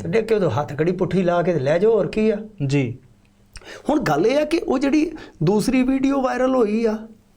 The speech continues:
Speaker 1: ਉਹਦੇ 'ਚ ਤੇ ਉਹ ਏਦਾਂ ਲੱਗਦਾ ਜਿਵੇਂ ਉਹ, ਉਹਦੇ 'ਚ, ਅਹ, ਘਾਤਕ ਫਿਲਮ ਵਾਲਾ ਸੰਨੀ ਦਿਓਲ ਆ ਗਿਆ।
Speaker 2: ਹੂੰ।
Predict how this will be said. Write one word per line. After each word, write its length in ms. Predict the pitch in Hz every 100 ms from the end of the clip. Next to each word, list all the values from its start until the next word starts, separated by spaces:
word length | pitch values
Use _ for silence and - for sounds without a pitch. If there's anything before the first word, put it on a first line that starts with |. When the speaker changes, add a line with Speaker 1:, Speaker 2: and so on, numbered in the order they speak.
| _ - - -
Speaker 1:
ਉਹਦੇ 260 | 254 302
'ਚ 80 | 311
ਤੇ 140 | 311
ਉਹ 420 | 277 - 214 226 185
ਏਦਾਂ 360 | 151 160 190
ਲੱਗਦਾ 400 | 202 196 196 220
ਜਿਵੇਂ 260 | 208 196 202
ਉਹ, 200 | 214 208
ਉਹਦੇ 260 | 196 196 202
'ਚ, 140 | 196
ਅਹ, 720 | 180 180 - - - 160 165 160 -
ਘਾਤਕ 320 | 165 175 170
ਫਿਲਮ 220 | 175 214
ਵਾਲਾ 180 | 196 175
ਸੰਨੀ 280 | - 156 202
ਦਿਓਲ 240 | 220 208
ਆ 100 | 196
ਗਿਆ। 180 | 170 180
Speaker 2:
ਹੂੰ। 520 | 180 147 143 127 110